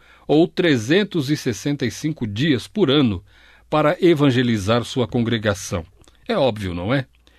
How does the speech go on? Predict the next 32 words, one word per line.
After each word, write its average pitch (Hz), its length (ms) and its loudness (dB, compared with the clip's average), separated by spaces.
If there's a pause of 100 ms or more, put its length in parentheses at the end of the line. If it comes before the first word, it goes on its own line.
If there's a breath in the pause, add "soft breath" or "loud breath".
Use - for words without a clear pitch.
(280 soft breath)
Uma 214 180 2
das 190 180 2
razões 135 480 2
pelas 101 300 -6
quais 123 480 -2 (260 soft breath)
nunca 208 440 4
tivemos 113 520 0
uma 120 240 0
reunião 139 480 2
de 123 100 0
avivamento 104 680 -2 (400 soft breath)
com 147 220 4
uma 160 180 2
das 131 220 0
antigas 139 460 -2
pregações 123 640 -6
tradicionais 127 960 -2 (300 soft breath)
sobre 143 340 0
o 110 60 0
fogo 170 420 2
do 117 100 -2
inferno 107 680 -2 (280 soft breath)
e 139 100 2
condenação 139 1000 0 (280 soft breath)
é 208 80 -2
porque 208 280 0
não 240 240 2
gosto 143 400 2
de 120 100 0
reduzir 107 520 0
a 123 40 0
igreja 113 560 -2